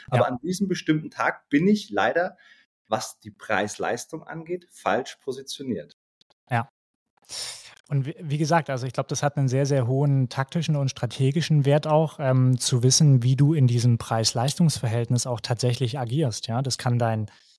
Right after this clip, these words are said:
Speaker 2: nennen wir's mal, Midterm- und Long-Term-Pricing stark beeinflussen. Das wird dich vielleicht weniger beeinflussen, jetzt so auf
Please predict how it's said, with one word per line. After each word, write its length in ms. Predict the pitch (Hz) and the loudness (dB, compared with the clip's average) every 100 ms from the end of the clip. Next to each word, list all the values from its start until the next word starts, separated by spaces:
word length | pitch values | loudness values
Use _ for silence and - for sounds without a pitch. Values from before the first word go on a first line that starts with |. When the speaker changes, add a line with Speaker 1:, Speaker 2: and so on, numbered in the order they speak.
| _ 123 | _ -4
Speaker 2:
nennen 180 | 120 | 0
wir's 160 | 127 - | 2 2
mal, 340 | 123 117 110 107 _ _ _ | 0 0 0 -4 _ _ _
Midterm- 500 | 123 143 - 160 147 | -8 -8 -2 2 2
und 100 | 131 | 2
Long-Term-Pricing 1000 | 113 120 156 180 165 - 165 170 196 196 | 2 2 2 0 0 2 2 2 2 0
stark 320 | 202 165 165 - | 0 0 -2 -2
beeinflussen. 540 | 165 170 - 202 190 | -2 -2 0 0 0
Das 160 | 143 - | 0 0
wird 140 | 135 | 0
dich 120 | 139 | -2
vielleicht 440 | 143 127 120 123 120 | 2 2 2 -2 2
weniger 420 | 139 175 170 151 | 4 4 4 4
beeinflussen, 540 | 135 127 143 147 143 | 2 0 -2 -2 0
jetzt 180 | 131 - | 0 0
so 100 | 135 | -2
auf 220 | - 113 | -2 -4